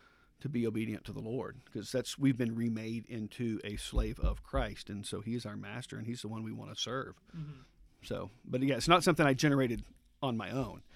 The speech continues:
Speaker 2: Right.
Speaker 1: It's something that he worked in me, something that he gave to me.
Speaker 2: Okay.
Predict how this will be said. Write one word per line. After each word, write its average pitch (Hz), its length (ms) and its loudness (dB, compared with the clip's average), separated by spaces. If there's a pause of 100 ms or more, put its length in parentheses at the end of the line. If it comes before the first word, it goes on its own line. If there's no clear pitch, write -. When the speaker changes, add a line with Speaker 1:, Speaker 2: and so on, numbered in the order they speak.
(100)
Speaker 2:
Right. 151 200 -10
Speaker 1:
It's - 100 -14
something 131 200 0
that 117 140 0
he 127 180 2 (500)
worked 127 300 4
in 113 140 2
me, 101 140 -2
something 113 260 -4
that 98 100 -4
he 107 80 -4
gave 101 340 -6
to - 80 -10
me. 90 220 -10 (580)
Speaker 2:
Okay. 185 280 4